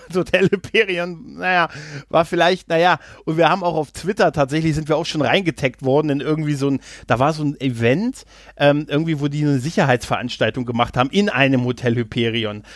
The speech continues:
Halt irgendwie so ein Kurs für, für Security-Leute. Und da haben die uns, ähm, reingetaggt. Und, ähm, „Hey, super Aufenthalt im Hotel Hyperion“ und so, ne?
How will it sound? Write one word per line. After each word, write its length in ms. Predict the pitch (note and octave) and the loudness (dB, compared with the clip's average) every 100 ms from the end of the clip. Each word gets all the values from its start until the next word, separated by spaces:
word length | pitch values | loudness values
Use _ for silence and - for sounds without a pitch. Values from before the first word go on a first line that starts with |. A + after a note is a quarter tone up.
| - | -4
Halt 200 | - B2+ | -2 0
irgendwie 200 | C3+ D3+ | 0 -2
so 140 | C3 | -2
ein 60 | B2+ | -6
Kurs 280 | - E3 F#3 | 2 2 2
für, 300 | - C#3+ C3+ | 2 2 2
für 160 | - | -2
Security-Leute. 800 | B2+ B2 E3 F3 C#3+ B2 A#2+ F#3+ - - - - | -10 -2 2 2 2 0 -2 -4 -10 -16 -10 -4
Und 160 | D#3 | 2
da 100 | D#3+ | 2
haben 160 | D#3+ F#3+ | 2 0
die 100 | E3 | -2
uns, 360 | D3+ F#3 - - | -4 -6 -8 -2
ähm, 440 | D3 D3 D3 - | 0 0 -4 -8
reingetaggt. 680 | - A#2 G#3 D#3+ A#2+ D3 - - _ _ _ - - - _ | -6 -2 0 -2 0 -2 -2 -12 _ _ _ -20 -20 -20 _
Und, 380 | E3+ E3+ E3 E3+ | -2 0 -2 -2
ähm, 440 | D3+ C#3+ D3 D3 D3 | 0 0 0 -4 -4
„Hey, 560 | B2 F#3+ G#3+ G3 F#3+ | 0 2 4 2 2
super 380 | D3 F#3 F#3+ D#3 | 0 -2 0 2
Aufenthalt 560 | E3+ F3+ F3+ D#3 E3+ E3+ | 0 -2 -4 0 2 2
im 100 | E3 | -4
Hotel 240 | D#3+ E3+ | -2 0
Hyperion“ 640 | E3 C#3 D3 C3+ A#2+ G#2+ G2+ | 0 0 2 2 0 -6 -12
und 120 | G#2+ | -12
so, 140 | A2+ G#2+ | -10 -2
ne? 180 | D3+ | -2